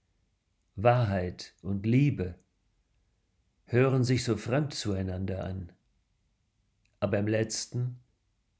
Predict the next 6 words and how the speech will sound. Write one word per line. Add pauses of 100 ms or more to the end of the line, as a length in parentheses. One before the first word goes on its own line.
(120)
sind
sie
eins. (1000)
Denn
die
Liebe,